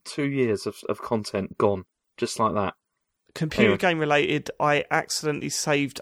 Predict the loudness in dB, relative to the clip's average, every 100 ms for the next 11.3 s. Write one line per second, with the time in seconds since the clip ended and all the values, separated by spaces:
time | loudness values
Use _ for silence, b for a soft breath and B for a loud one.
0 | 2 2 2 -2 -6 0 2 0 -6 -6
1 | -6 -2 2 2 2 0 -4 0 0 2
2 | 2 2 2 -2 -2 -2 0 2 0 -2
3 | -2 -2 -4 -6 -2 -2 -2 0 2 2
4 | 0 -4 -2 -2 0 0 -2 -4 -12 B
5 | B B B 0 2 0 -4 -4 0 2
6 | 2 0 2 2 2 -2 -2 -2 -2 -2
7 | -2 -2 -2 4 4 6 4 2 0 -2
8 | 0 0 -2 -4 -4 -2 2 2 2 -2
9 | -2 -2 -2 -2 -2 -6 b b b b
10 | _ -6 0 0 0 -4 -2 0 0 -2
11 | -6 -12